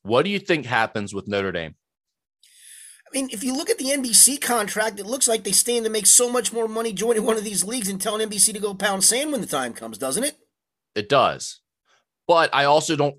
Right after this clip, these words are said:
Speaker 1: think that they're in a rush to figure that out. I think they're content because they, they value their independence and doing
Speaker 2: Yes,
Speaker 1: what
Speaker 2: they
Speaker 1: they've
Speaker 2: do.
Speaker 1: done for years and years.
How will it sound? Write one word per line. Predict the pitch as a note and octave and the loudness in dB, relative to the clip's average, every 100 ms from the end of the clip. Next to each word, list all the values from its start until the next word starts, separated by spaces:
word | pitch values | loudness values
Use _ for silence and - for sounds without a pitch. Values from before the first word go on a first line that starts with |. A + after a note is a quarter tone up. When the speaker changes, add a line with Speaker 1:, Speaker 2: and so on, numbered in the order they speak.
| - | 0
Speaker 1:
think | C3+ C3 | 0 2
that | B2+ - | -4 0
they're | B2+ B2+ | 2 4
in | A#2 | 2
a | A2 | 0
rush | G2 G#2+ B2+ G#2 - - - - | -2 0 2 2 -2 -12 -8 -6
to | |
figure | A#2+ B2+ G#2+ G#2 | -2 -2 0 2
that | F#2+ | 2
out. | F#2 E2+ - _ - | 2 -2 -6 _ -6
I | A#2+ | -6
think | - D3 D3 | 0 0 0
they're | C#3+ C3 B2 | 4 4 4
content | - A2+ - C#3+ | 0 -6 -2 -4
because | A2+ D3 A#2+ | -2 0 2
they, | C3+ C3 - | 2 0 -2
they | G#2+ D3+ | 0 2
value | F3 C#3 C3+ B2 A#2 A#2+ A#2 A2 _ _ _ _ | 4 4 4 2 2 2 2 -2 _ _ _ _
their | - B2+ B2+ | 0 4 4
independence | A2+ A2+ G#2 G#2 G#2+ G#2+ | 2 0 0 0 -2 -2
and | G#2 F#2 | -6 0
doing | A2 A2+ | 2 4
Speaker 2:
Yes, | |
Speaker 1:
what | G#2 F#2 | 2 2
Speaker 2:
they | A2 | 0
Speaker 1:
they've | |
Speaker 2:
do. | A3+ | 2
Speaker 1:
done | A#2 G#2 | 0 0
for | G#2 | -2
years | G#2+ G2 G#2 F#2+ | -4 -2 -4 -4
and | F#2+ | -6
years. | F2+ E2+ F#2 - | -6 -6 -8 -12